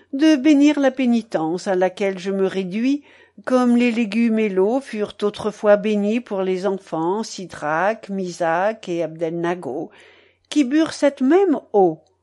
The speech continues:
plutôt que de se souiller avec les vins et les mets qui leur furent servis par l'ordre du roi des Sarrasins. «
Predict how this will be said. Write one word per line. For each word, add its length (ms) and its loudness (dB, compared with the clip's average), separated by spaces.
plutôt 340 0
que 100 -2
de 160 0
se 220 -4
souiller 520 0
avec 280 -2
les 180 -2
vins 320 0
et 160 -4
les 140 -2
mets 240 2
qui 160 -6
leur 200 0
furent 260 -10
servis 440 -2
par 240 0
l'ordre 420 0
du 140 -4
roi 240 2
des 140 -2
Sarrasins. « 600 -2